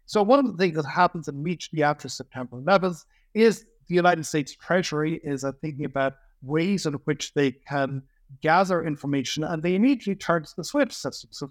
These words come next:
swift is this, uh, it's this Belgian-based, uh, uh,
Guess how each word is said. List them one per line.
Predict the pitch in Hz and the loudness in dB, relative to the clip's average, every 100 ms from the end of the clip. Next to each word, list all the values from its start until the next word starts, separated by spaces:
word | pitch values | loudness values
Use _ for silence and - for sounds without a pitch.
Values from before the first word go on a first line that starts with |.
| _ | _
swift | 214 214 208 | 0 0 -2
is | 175 151 - | -2 -2 0
this, | 151 151 - | 0 0 -4
uh, | 160 147 139 - _ _ _ | -2 0 0 -4 _ _ _
it's | 156 - | -4 0
this | 151 139 | 0 2
Belgian-based, | 156 180 185 180 151 151 156 - | 4 4 2 -2 0 0 0 -2
uh, | 151 147 139 - | -4 -2 -4 -4
uh, | 135 131 131 | -2 -2 -2